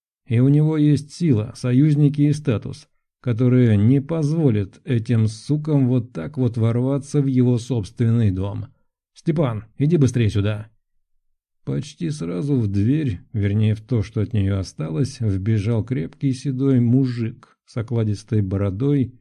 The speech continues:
и умными частными глазами. На нём была простая чёрная рубаха и мешковатые штаны со старыми кирзовыми сапогами.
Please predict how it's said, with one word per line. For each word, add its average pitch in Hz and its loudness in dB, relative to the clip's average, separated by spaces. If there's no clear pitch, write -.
и 110 -2
умными 123 0
частными 117 -2
глазами. 113 -2
На 117 -2
нём 175 -2
была 165 -4
простая 151 -2
чёрная 110 2
рубаха 127 0
и 98 -2
мешковатые 110 -4
штаны 147 -2
со - -12
старыми 139 -4
кирзовыми 107 0
сапогами. 123 -4